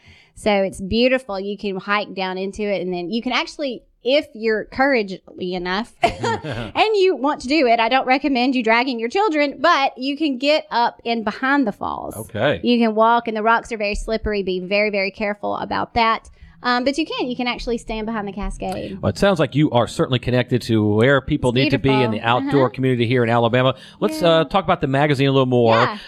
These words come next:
Speaker 2: Um, so how long has it been around?
Speaker 1: Uh, we started it last year, two thousand fourteen. We've, we've been in operation for a year. Um, Whole Foods, Sprouts, and Earth Fare picked us up this summer edition, so we have distribution in those stores.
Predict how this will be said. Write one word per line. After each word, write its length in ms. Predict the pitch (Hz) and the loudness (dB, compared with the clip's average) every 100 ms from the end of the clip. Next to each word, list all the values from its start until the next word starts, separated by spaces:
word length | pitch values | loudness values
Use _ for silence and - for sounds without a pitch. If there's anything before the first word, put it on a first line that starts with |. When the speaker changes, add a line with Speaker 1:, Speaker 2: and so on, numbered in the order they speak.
| - | -4
Speaker 2:
Um, 320 | 120 123 120 | 2 2 2
so 220 | 120 135 | 2 2
how 180 | 113 160 | 4 2
long 140 | 170 | 2
has 80 | 170 | 0
it 80 | 156 | 0
been 120 | 165 | 2
around? 440 | 160 151 170 233 - - | 2 2 2 -2 -4 -6
Speaker 1:
Uh, 180 | - 311 294 | 0 0 0
we 80 | 349 | -4
started 380 | - 359 392 415 | 0 2 2 2
it 180 | 339 | 0
last 400 | 254 262 302 - | 2 2 0 -4
year, 180 | 254 247 | -4 -2
two 160 | 254 285 | -2 0
thousand 320 | 269 254 269 | 2 0 -2
fourteen. 500 | 240 233 - 247 262 | -2 -4 -2 -2 0
We've, 200 | 262 254 | 0 -2
we've 340 | - 220 226 208 | -2 -2 -2 -2
been 280 | 233 240 226 | -2 -2 -4
in 180 | 220 214 | -6 -2
operation 600 | 220 233 226 220 226 220 | -2 0 0 -2 -4 -6
for 140 | - | -4
a 60 | 208 | -4
year. 440 | 202 214 240 240 - | -2 0 2 0 0
Um, 300 | 202 196 202 | -2 -2 -2
Whole 260 | 247 254 | 0 0
Foods, 440 | 269 262 247 247 233 - | 0 0 0 0 -6 -10
Sprouts, 500 | - 220 214 208 - | 0 2 2 -2 -8
and 160 | 190 - | -10 -2
Earth 260 | 214 220 - | 0 -2 -4
Fare 280 | 196 196 | -2 -2
picked 240 | 202 208 - | -2 -4 -4
us 140 | 214 | -6
up 300 | 208 202 196 - | -2 -2 -4 -8
this 220 | 202 196 | -8 -6
summer 280 | 202 202 226 | -6 -4 -2
edition, 420 | 226 233 262 269 | -2 -4 -4 -6
so 140 | 240 | -6
we 100 | 202 | -4
have 240 | 208 190 185 | -2 -2 -2
distribution 600 | 196 - 196 208 - 196 | -6 -8 -8 -8 -8 -10
in 140 | 185 | -8
those 240 | 185 196 202 | -6 -6 -8
stores. 480 | - 190 202 220 | -10 -8 -6 -8